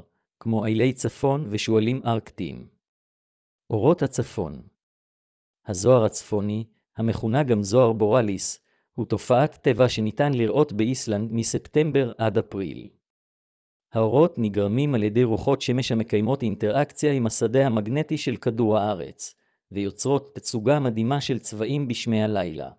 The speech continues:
הדרך הטובה ביותר לראות את הזוהר הצפוני היא לערוך סיור עם מדריך מקומי שמכיר את המקומות הטובים ביותר לצפייה. סיכום. איסלנד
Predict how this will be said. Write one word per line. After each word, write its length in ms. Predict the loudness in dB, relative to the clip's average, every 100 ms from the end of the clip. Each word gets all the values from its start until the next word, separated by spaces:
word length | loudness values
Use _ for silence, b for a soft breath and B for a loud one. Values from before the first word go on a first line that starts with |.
| _ _ _ _ _ _ _ _ _ -8
הדרך 420 | 0 2 2 0
הטובה 400 | -4 -2 2 2
ביותר 420 | 2 0 2 2
לראות 380 | 2 0 0 -2
את 100 | -4
הזוהר 340 | 0 4 4
הצפוני 440 | 2 -4 -4 -2 0
היא 160 | 0
לערוך 360 | 2 2 2 -2
סיור 440 | -4 2 2 2 -2
עם 180 | 0
מדריך 400 | 0 2 -2 -2
מקומי 400 | -4 -2 0 -2
שמכיר 480 | -2 -2 -2 -2 -2
את 100 | 0
המקומות 480 | 0 -2 -2 -2 -2
הטובים 460 | -2 -2 0 -2 2
ביותר 400 | 2 2 0 0
לצפייה. 540 | -2 -6 -6 -6 -6 -12 _ _ _ _ _ _ _ _ _ -8
סיכום. 580 | -6 -4 -4 -4 -6 -16 _ _ _ _ _ _ _ _ _ -6
איסלנד 540 | -4 -2 -4 -4 -10